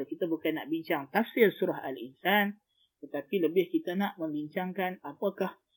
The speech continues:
mesej utama yang tersemat dalam surah-surah ini. So, uh, kita akan ambil beberapa potongan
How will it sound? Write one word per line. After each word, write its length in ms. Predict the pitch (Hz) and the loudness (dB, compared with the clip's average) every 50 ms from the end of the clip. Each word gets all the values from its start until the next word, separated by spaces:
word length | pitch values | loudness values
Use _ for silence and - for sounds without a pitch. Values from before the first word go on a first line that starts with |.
| _ _ _ _ _ _ | _ _ _ _ _ _
mesej 480 | 170 156 147 - - 160 147 - - - 180 | -4 -2 -2 -2 0 -2 -2 -2 -2 -4 -6
utama 480 | 165 - 175 180 190 202 202 202 190 | -4 -2 -2 0 0 0 0 0 0
yang 160 | 175 160 151 147 | -2 -4 -6 -8
tersemat 480 | - 147 - - - 220 220 208 - | -10 -12 -8 -8 -6 -4 -4 -4 -4
dalam 240 | - 180 175 180 170 | -4 -4 -4 -4 -4
surah-surah 560 | 160 - 254 254 202 - - - 185 160 151 | -4 -2 -2 -2 -2 -2 -2 -4 -2 -2 -4
ini. 240 | 156 156 156 147 139 - - - | -4 -6 -8 -8 -10 -12 -6 0
So, 240 | - 262 294 285 285 - - - _ _ _ _ _ _ _ - | 2 2 2 2 0 -4 -12 -20 _ _ _ _ _ _ _ -6
uh, 240 | 202 180 180 180 175 170 - _ _ _ _ _ _ - _ _ | -2 -2 0 -2 -2 -4 -8 _ _ _ _ _ _ -20 _ _
kita 240 | - 190 175 - 190 | -12 -6 -2 -2 0
akan 320 | - 190 - - 165 165 | 0 0 0 -2 -2 0
ambil 400 | - 185 208 220 233 202 165 160 | 2 2 2 2 2 2 0 0
beberapa 400 | 156 175 - 185 - - 190 185 | 2 2 2 2 2 0 0 0
potongan 400 | - - 160 160 156 156 156 151 | 0 -2 -4 -2 -2 -4 -4 -6